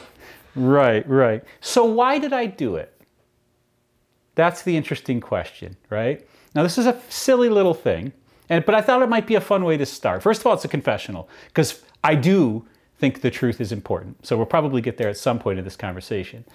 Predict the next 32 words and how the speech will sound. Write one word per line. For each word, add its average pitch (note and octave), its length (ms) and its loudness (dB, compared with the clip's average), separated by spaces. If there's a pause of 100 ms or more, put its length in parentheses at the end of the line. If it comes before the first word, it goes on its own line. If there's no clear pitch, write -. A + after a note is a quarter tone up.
(340)
So C#3 380 2 (140)
it, G3+ 220 2
it G3+ 100 2
comes B3+ 180 2
down A#3+ 100 4
to F#3+ 60 2
that E3+ 180 2
really E3 240 4
simple, C3 880 -2
uh, A2 600 -4 (180)
concept B2+ 640 -2
of B2 240 0
instant C#3 360 -2
gratification, A2 920 -6 (960)
right? A#2+ 200 0 (140)
So E3+ 160 2
when B2+ 140 4
I, - 80 2 (180)
'cause F#3+ 160 2
here D3+ 220 2
was C#4+ 140 0
the F3+ 80 2
problem, C4+ 440 0
though. F#2 220 -6 (220)
The D3+ 80 2
moment G#3 260 2
I D3+ 80 2
told A#3 400 0
that A#2+ 180 0
the - 80 -6
first G3 360 0
time, A2+ 380 -4